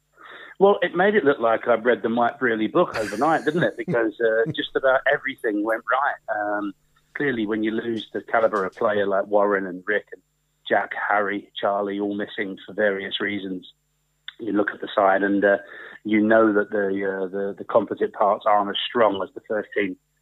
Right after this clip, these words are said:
Speaker 1: can, can generally put out. But then, then actually you look at the individual players that the side had out still on the weekend, uh, and a lot of first team experience, a couple of, um, a couple of younger lads who are, are sort of relatively new to it, but some,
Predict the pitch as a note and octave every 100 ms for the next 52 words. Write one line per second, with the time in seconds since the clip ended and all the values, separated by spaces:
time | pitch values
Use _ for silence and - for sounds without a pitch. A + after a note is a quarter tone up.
0 | _ _ _ _ A2 G2 G#2+ - G#2 G#2
1 | G#2+ G2+ F#2 - G2+ C3 G#2 G2 G#2+ G#2+
2 | G#2+ G#2 A2+ A2+ A2 - G#2+ F2+ G2 G2
3 | A2+ A2+ A2+ A2 G#2 G2+ G2+ - - A2+
4 | G#2+ G2+ G2 - _ - G2+ F#2+ G2+ G#2
5 | A2 A2+ - G#2 G2 G2 F#2 F2+ G#2 G2
6 | G#2+ _ - - - - G#2 G#2 G2+ G2
7 | A2 G#2 G#2 A#2 - G2+ - G#2 G2+ -
8 | F#2+ G2 - F#2+ F#2+ G#2 B2 - - A2+
9 | G#2+ F#2+ - _ - _ - G2 F#2+ F2+
10 | F#2 - G#2+ - F#2+ G#2+ G#2+ G2+ G#2 G#2
11 | G#2 F#2+ G#2+ G2 - F#2+ F2+ G#2+ G#2 -
12 | F#2+ G2 F#2 F#2+ F#2+ - A#2 - - -
13 | G#2